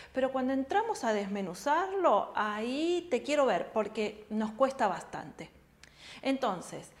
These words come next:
el problema no está solamente en no saber cuál es este punto A, sino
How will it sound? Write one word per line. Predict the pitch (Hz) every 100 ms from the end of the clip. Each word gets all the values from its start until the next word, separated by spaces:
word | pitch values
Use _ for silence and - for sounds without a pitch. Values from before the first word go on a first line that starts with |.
| - - -
el | 359
problema | 370 440 427 403 247 233 226 226
no | 359
está | 381 - 381
solamente | - 262 226 208 240 247 254 247 233
en | 220 220 254
no | 381
saber | - 247 220 311 247 -
cuál | 220 220
es | 208
este | 196 - 196
punto | 190 202 202 196
A, | 180 156 - - - - -
sino | - 349 339 233 214 240